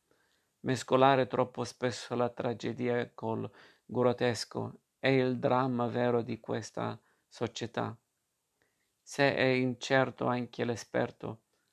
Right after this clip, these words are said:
forse è meglio che stia zitto. Vale niente, vale tutto sull'Amba Aradam. Stare a un metro di distacco o un,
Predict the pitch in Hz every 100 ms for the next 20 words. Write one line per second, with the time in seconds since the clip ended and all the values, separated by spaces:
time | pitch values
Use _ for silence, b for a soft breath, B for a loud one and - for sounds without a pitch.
0 | _ _ - 135 127 131 127 127 135 131
1 | 120 - 110 - 120 113 - - 117 -
2 | 113 113 120 _ _ _ _ _ _ -
3 | 139 127 127 123 127 120 113 113 110 -
4 | _ _ _ _ 117 123 120 123 113 -
5 | 120 - 120 123 123 120 113 120 117 -
6 | - 117 117 117 120 113 107 113 _ _
7 | _ _ _ _ _ _ _ _ _ _
8 | _ - 123 127 123 120 - 120 123 123
9 | 123 123 - 120 117 120 113 104 - 117
10 | 110 - - 117 - - - 123 123 120
11 | 120